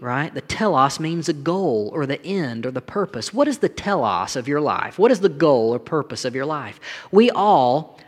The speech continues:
know that life goes better when we have something to live for, right?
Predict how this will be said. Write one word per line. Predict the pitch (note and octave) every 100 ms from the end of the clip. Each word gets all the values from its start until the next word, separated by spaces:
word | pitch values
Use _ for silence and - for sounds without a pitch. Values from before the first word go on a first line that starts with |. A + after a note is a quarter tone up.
| _
know | D3+ E3 A3+ E3 C3+
that | C#3 -
life | C#3 D#3+ G#3 B3+ - -
goes | F#3 D#3
better | C#3 F#3 F#3+ C3+ B2
when | C3+ D3+
we | D3
have | D#3 F3 D3+
something | E3+ D#3+ E3 D3
to | D3+
live | D#3 C#3
for, | A2+ F#2 E2+ _ _ _ _ _
right? | C3 D3 D#3+